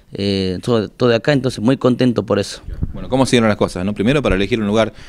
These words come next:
Speaker 2: donde se gra-, donde se grabara, después elegir el tema, ¿cómo se dieron las cosas?
Speaker 1: Bien, el tema lo grabamos allá en, en Güemes, un, por un amigo, digamos, eh, lo grabamos allá en el estudio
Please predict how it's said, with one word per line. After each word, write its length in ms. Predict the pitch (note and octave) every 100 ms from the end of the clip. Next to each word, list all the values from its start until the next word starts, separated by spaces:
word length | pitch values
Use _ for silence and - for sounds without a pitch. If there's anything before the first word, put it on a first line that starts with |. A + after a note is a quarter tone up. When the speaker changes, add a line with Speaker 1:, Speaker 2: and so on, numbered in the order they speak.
| -
Speaker 2:
donde 200 | G2+ G2+
se 160 | - F2+
gra-, 280 | F2 F2+ D#2+
donde 200 | F#2+ G2+
se 100 | F#2+
grabara, 360 | E2+ A2+ D3+ C3
después 340 | G2+ C3+ -
elegir 300 | G2+ G2 A#2+
el 140 | G2+ G2
tema, 260 | D3 B2
¿cómo 140 | A#2+ A#2
se 60 |
dieron 140 | G#2+ F2+
las 100 | D#2+
cosas? 220 | D2+ - - - - - - - -
Speaker 1:
Bien, 260 | C#3+ E3+ C#3
el 220 | G#2 C3
tema 260 | F#3+ A#3 G#3+
lo 120 | B2+
grabamos 360 | B2 D#3 E3
allá 180 | D3+ D#3+
en, 160 | C#3+ A2+
en 200 | G#2 G2+
Güemes, 520 | C#3+ B2+ G2 - G2 - - -
un, 340 | A#2 G#2 G2+ G2
por 140 | G#2
un 100 | G#2
amigo, 360 | A2+ D3+ C#3+ C3+
digamos, 580 | B2 B2 A2+ G2+ G2 -
eh, 480 | G#2 G2 F#2 F#2 -
lo 100 | G2+
grabamos 320 | G#2+ B2+ C3
allá 120 | B2
en 200 | C3 A2
el 80 | G2+
estudio 920 | G2+ - C3+ B2 G#2+ G2 F#2+ F#2+ F#2+